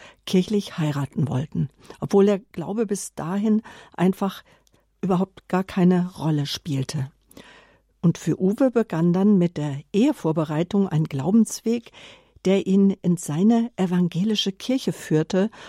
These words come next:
und beide auch in die Gemeinschaft Je Neuf. Es war eine echte Herausforderung als konfessionsverschiedenes, aber dann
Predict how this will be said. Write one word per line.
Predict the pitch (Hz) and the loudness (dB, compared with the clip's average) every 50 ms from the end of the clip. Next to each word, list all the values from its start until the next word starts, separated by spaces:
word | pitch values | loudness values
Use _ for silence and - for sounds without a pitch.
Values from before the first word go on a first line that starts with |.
| - - _ _ _ - | -20 -20 _ _ _ 2
und | 185 185 175 - | 2 2 2 0
beide | - 147 160 202 247 226 - | -2 -2 -2 0 0 0 -2
auch | 190 214 220 - | -4 -4 -2 0
in | 214 202 | 2 2
die | 180 175 - | 2 2 2
Gemeinschaft | 180 170 156 143 147 196 220 - - 202 196 - - _ _ _ _ - | 2 2 2 2 2 0 0 0 -2 -2 -2 -4 -6 _ _ _ _ -2
Je | 180 175 | 2 4
Neuf. | 165 170 160 156 143 131 139 - - - _ _ _ _ _ _ - _ _ - - - - _ _ _ _ _ _ _ _ - | 4 4 4 4 2 0 -2 -8 -16 -20 _ _ _ _ _ _ -20 _ _ -20 -20 -20 -20 _ _ _ _ _ _ _ _ -6
Es | 170 - - 208 | -6 -2 0 2
war | 190 180 175 175 - | 2 4 4 2 2
eine | - 180 175 175 170 156 - _ _ | 2 2 2 2 2 0 -4 _ _
echte | - 202 226 - - 233 202 180 | 0 0 0 0 -2 -2 -2 -2
Herausforderung | 208 185 160 147 190 233 - - - - 220 214 214 214 202 208 208 202 202 202 202 - - _ _ _ _ - | -2 -4 -4 -2 -2 -4 -4 -6 -4 0 0 0 0 0 0 2 4 4 4 2 0 -4 -10 _ _ _ _ -4
als | 165 170 170 185 - - - - _ _ _ | -2 -2 -2 -2 -4 -8 -14 -18 _ _ _
konfessionsverschiedenes, | - 185 180 170 - 170 156 - - - - 135 190 240 262 - - - - 151 131 - - - - 175 185 208 214 240 226 226 247 294 302 - - - - - - - - | -2 0 0 0 0 -2 -6 -6 -8 -6 -4 0 2 2 2 2 0 -6 -10 -8 -6 -6 -6 -4 -4 -2 -2 0 0 2 4 4 4 2 0 -2 -6 -12 -20 -20 -20 -20 -8
aber | - - 165 185 185 180 | -6 -2 0 0 0 0
dann | - 170 151 175 220 269 320 | -2 -2 0 2 2 2 2